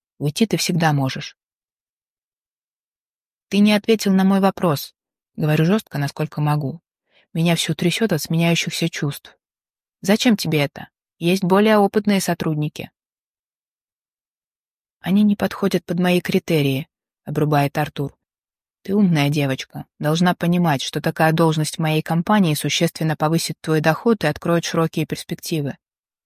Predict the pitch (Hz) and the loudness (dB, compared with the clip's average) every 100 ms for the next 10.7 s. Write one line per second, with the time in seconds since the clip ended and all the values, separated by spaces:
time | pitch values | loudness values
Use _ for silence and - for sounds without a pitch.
0 | - 180 190 240 233 208 - 190 202 196 | 0 2 4 4 2 0 0 2 4 2
1 | - - 226 - 190 170 175 175 - 185 | 0 -2 -2 0 0 0 0 -2 0 -2
2 | - 175 185 185 190 147 - 135 127 160 | -2 0 2 2 2 2 -2 -6 -8 -10
3 | _ _ - 202 - - - _ _ _ | _ _ -6 -4 -4 -10 -14 _ _ _
4 | _ _ _ _ _ _ _ _ _ _ | _ _ _ _ _ _ _ _ _ _
5 | _ _ _ _ _ _ _ _ _ _ | _ _ _ _ _ _ _ _ _ _
6 | _ - 160 165 170 202 - - - 170 | _ -6 0 2 2 0 -2 -6 -6 -6
7 | - 175 - - _ - 165 156 - - | -2 -2 -2 -8 _ -2 0 0 -2 -10
8 | _ _ - 175 175 185 175 170 160 160 | _ _ -2 0 2 0 0 -2 -2 -2
9 | 147 - - - 175 185 - - 190 185 | -4 -8 -16 -12 -4 -2 -2 0 2 2
10 | - 185 180 - 160 143 | -2 0 0 0 -2 -4